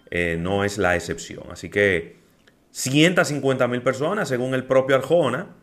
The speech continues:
Me hubiera gustado recibir este dato como de una firma de,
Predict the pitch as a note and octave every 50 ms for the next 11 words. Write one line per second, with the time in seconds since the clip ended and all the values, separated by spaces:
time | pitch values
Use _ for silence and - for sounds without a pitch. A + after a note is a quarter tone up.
0 | _ _ _ _ _ _ _ _ _ _ _ - F2 F2+ G2+ G#2 G#2+ A2 A#2 A#2+
1 | A#2 B2 A#2 A#2+ A#2+ A#2+ B2+ B2+ B2+ A#2+ B2 A#2+ A2 A#2 A2 A2+ A#2+ B2+ B2+ -
2 | A#2+ A2 A2 B2 B2+ B2 A2+ G#2 G#2 G#2 G2+ G2 F#2+ F#2 F2+ F#2 G2+ A#2 B2 B2
3 | - A2 A#2 B2+ C3 A#2 G#2+ G2 F2 E2 E2+ -